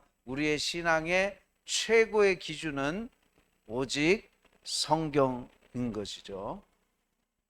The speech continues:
성경은 교황의 권위보다 높고 어떤 사람이나 어떤 것보다도 가장 높은 최고의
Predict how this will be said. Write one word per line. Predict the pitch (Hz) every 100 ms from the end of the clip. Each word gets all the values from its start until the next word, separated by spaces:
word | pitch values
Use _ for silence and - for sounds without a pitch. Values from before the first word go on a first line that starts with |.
| _
성경은 | - 147 151 143 135 151 135 -
교황의 | 131 131 135 135 131 -
권위보다 | 117 127 120 120 120
높고 | 110 110 _ 120 127 117
어떤 | 143 - 185 170
사람이나 | 151 160 170 170 170 165 160 151
어떤 | - - 214 208 - _ _ _ _ _
것보다도 | 165 165 170 160 143 135 151 180 208 - _ _ _ _
가장 | - - 190 196 220 220
높은 | 170 151 - 170 120
최고의 | - - 240 247 240 214 214 220